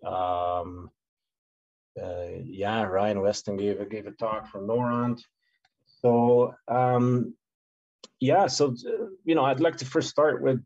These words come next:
with, uh, with thanking, you know, all of our corporate sponsors that you can see here on the, on the screen. They've helped us a lot in, in putting these on,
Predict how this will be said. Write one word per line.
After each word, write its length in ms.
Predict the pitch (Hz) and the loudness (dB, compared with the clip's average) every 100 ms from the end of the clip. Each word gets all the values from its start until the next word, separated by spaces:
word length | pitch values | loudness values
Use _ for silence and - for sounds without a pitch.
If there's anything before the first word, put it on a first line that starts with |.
| - | -4
with, 360 | 135 127 110 131 | 0 0 0 2
uh, 420 | 127 127 123 123 | 2 2 2 0
with 180 | 123 120 | -2 0
thanking, 460 | 135 131 123 123 123 | 0 0 0 0 2
you 60 | |
know, 80 | 117 | 2
all 220 | 117 120 | 4 2
of 100 | 117 | 2
our 100 | 113 | 0
corporate 380 | - 120 120 113 | 0 -2 -2 -8
sponsors 760 | - 120 131 131 139 135 131 - _ _ | -4 -2 0 2 2 2 -4 -14 _ _
that 120 | 113 | -2
you 100 | 113 | 0
can 140 | 113 107 | -2 -6
see 280 | - 127 | -2 -2
here 160 | 123 135 | 2 2
on 160 | 120 113 | 2 2
the, 140 | 113 | 0
on 240 | 110 113 | 0 -2
the 80 | 107 | -2
screen. 460 | - - 123 131 127 | -4 -2 0 2 4
They've 240 | 110 95 - _ _ _ _ - | 2 0 -14 _ _ _ _ -4
helped 220 | 117 117 | -4 -2
us 160 | 113 - | -4 0
a 40 | |
lot 260 | 107 113 110 | 2 4 2
in, 240 | 107 110 | 0 -2
in 140 | 110 101 | -4 -4
putting 340 | - 113 110 | -4 -2 0
these 220 | 110 98 | -2 -2
on, 420 | 107 113 156 - | -2 0 0 -4